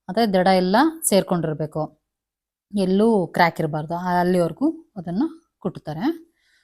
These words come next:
So ನೋಡಿ ಈ ತರ ಹಿಂಗೆಲ್ಲ ಎಲ್ಲೂ ಕ್ರ್ಯಾಕ್ ಇಲ್ದಂಗೆ ಎಲ್ಲ ಸಾಫ್ಟ್ ಆದ್ಮೇಲೆ ಇದನ್ನ ಪಾರ್ಟಿಷನ್ ಮಾಡ್ಕೊಂತಿದ್ದಾರೆ. ನೋಡಿ ಅಲ್ಲಿ ಇದನ್ನು ತೋರಿಸ್ತೀಳಿ ಹಿಟ್ಟನ್ನು. So ಅಲ್ಲಿ ಕೂಡ ಎಲ್ಲೂ ಒಂದು ಕ್ರ್ಯಾಕ್ಸ್ ಇಲ್ಲ, ಫುಲ್ ಸಾಫ್ಟ್ ಆಗಿ ತುಂಬಾ ನೀಟಾಗಿ ಬಂದಿದೆ.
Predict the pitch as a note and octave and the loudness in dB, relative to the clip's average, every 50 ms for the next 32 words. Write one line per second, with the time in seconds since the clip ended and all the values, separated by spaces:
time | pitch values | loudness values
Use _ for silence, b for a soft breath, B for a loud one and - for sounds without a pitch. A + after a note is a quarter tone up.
0 | _ - - - C4+ A#3+ A3 G3+ F#3+ F#3+ F#3+ F3+ F#3 F#3 F3 F3 E3+ F3 E3+ E3+ | _ -8 -6 -2 0 0 0 2 2 2 0 0 0 0 0 0 0 0 -2 -2
1 | E3 E3+ E3+ F3 F3 F3+ F3+ F#3 E3+ - F3+ E3+ D#3 - - F3 E3 E3+ E3 E3 | 0 0 0 0 0 0 0 0 0 0 -2 -2 -2 -4 -8 -8 -8 -6 -6 -4
2 | E3 F3 E3 E3 E3 E3 - F3 E3 D#3+ - - E3 D#3+ E3+ E3 E3 D#3 D3+ E3+ | -4 -4 -4 -2 -2 -4 -4 -4 -4 -6 -4 -4 -4 -4 -4 -4 -6 -8 -8 -6
3 | G3+ G3+ F3+ D#3 F3 G#3+ D4+ D#4+ A3 F3 F#3 A3 A#3 - G3 - F3+ - - E3+ | -6 -6 -6 -6 -4 -2 0 0 0 -2 -4 -6 -2 -2 -2 -4 -4 -10 -8 -8
4 | E3 D#3 D3+ - - D#3 D3 - D3+ D3 D3+ D3+ D3+ _ _ _ b b b b | -8 -10 -10 -10 -14 -14 -14 -12 -12 -12 -12 -12 -14 _ _ _ b b b b
5 | b b b b - - F#3 E3+ E3+ E3 D#3+ D#3+ D#3+ D#3+ D#3+ D#3+ D#3+ D#3+ D#3+ E3+ | b b b b -6 -4 -2 0 0 0 0 -2 -2 -4 -2 -2 -4 -4 -4 -4
6 | E3+ E3 E3 - D#3+ D#3+ D#3+ D#3+ - - D#3 D#3 D3+ D3+ _ - D#3 D3+ D#3+ F#3+ | -4 -4 -4 -2 -2 -2 -4 -6 -6 -6 -6 -6 -6 -8 _ -8 -6 -6 -6 -6
7 | - - F#3 D#3 D#3 D#3+ - - E3 E3 E3+ E3 E3 E3 F3 E3+ E3 D#3+ D#3+ - | -2 -2 -2 -2 -2 -6 -6 -6 -4 -2 -2 -2 0 -2 -2 -2 -2 -4 -6 -6
8 | D#3+ D3+ D3 - - D3+ D#3 G3+ A#3+ - - F3+ F3+ F#3+ F3+ - - - D#3+ D#3+ | -8 -8 -8 -8 -10 -6 -4 -6 -6 -4 -6 -4 -4 -2 -2 -2 -2 -2 -2 -6
9 | - - - E3 F#3+ B3+ B3 F3+ D#3+ E3 F3 F#3 E3+ D#3+ - - D#3 D3 D3+ C#3+ | -6 -8 -8 -4 -4 -4 -6 -6 -8 -4 -4 -4 -4 -4 -6 -8 -8 -8 -10 -12
10 | D3 D#3 - F#3+ | -12 -12 -6 -2